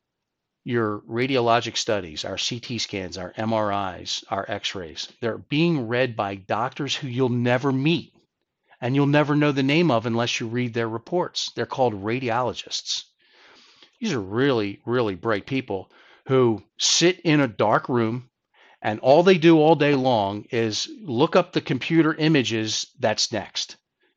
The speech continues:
They see a complaint optimally, and then they try to look at what they're seeing to see if there is any problem that can be correlated to the complaint that is on that image. And they're doing this quickly.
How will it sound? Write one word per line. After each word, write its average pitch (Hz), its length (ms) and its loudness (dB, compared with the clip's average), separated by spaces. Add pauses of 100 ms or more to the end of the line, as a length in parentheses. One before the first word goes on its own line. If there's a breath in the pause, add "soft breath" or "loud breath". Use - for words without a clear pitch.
(560 soft breath)
They 107 100 -4
see 156 320 4
a 139 40 4
complaint 151 580 -4 (1080)
optimally, 139 600 -4 (540)
and 123 160 -2
then 117 180 0
they 107 220 0
try 139 260 2
to 123 80 0
look 110 300 -2
at 160 80 -4
what 147 160 -2
they're 131 120 -4
seeing 123 340 -2
to 104 120 -10
see 160 280 0
if 139 120 -4
there 113 160 -2
is 101 160 -6
any 117 300 -4
problem 143 500 -2
that 123 140 -4
can 113 100 -8
be 98 120 -8
correlated 123 600 -2
to - 120 -12
the 87 100 -16
complaint 139 540 -6
that 110 120 -4
is 101 140 -6
on 113 180 -2
that 107 180 -2
image. 98 400 -8 (880 loud breath)
And 131 80 -2
they're 135 100 0
doing 165 280 2
this 113 140 -2
quickly. - 560 -8